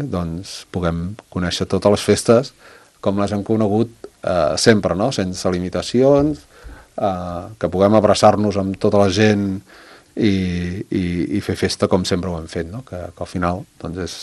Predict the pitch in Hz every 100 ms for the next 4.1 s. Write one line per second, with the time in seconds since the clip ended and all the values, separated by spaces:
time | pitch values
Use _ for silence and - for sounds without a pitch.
0 | - 101 95 92 92 87 87 82 - 131
1 | 170 - - _ 98 90 82 82 90 87
2 | 87 85 85 92 87 87 85 87 82 82
3 | 78 82 - 95 87 80 78 - - -
4 | -